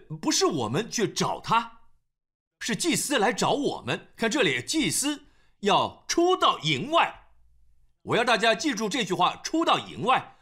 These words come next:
一起说，“出到营外”。要出到营外查看，若见他的大麻风痊愈了。当时是祭司要出到营外，因为长大麻风的不能进入营中，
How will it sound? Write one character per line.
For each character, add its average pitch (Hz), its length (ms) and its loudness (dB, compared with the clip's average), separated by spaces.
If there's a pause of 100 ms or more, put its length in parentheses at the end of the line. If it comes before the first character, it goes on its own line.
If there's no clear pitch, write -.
一 269 100 0
起 185 100 2
说 233 340 -2
，“出 277 200 -4
到 220 100 2
营 101 160 -8
外”。 208 180 -2 (1120)
要 202 200 2
出 294 280 -4
到 277 120 2
营 135 240 -4
外 269 160 2
查 - 320 -4
看， - 420 -2
若 285 160 -2
见 214 140 0
他 196 120 -2
的 202 100 -2
大 214 120 2
麻 160 160 0
风 220 160 -8
痊 117 220 -6
愈 262 220 -2
了。 156 120 0 (160)
当 311 160 2
时 220 200 -2
是 208 400 0 (440)
祭 320 180 0
司 285 280 -2
要 160 300 2
出 339 260 2
到 247 140 2
营 120 220 -10
外， 233 340 0
因 294 100 0
为 262 160 0
长 135 180 -2
大 277 160 2
麻 208 160 4
风 277 180 -4
的 247 80 -2
不 381 200 0
能 220 160 -2
进 330 160 2
入 143 160 -2
营 98 240 -6
中， 262 300 -4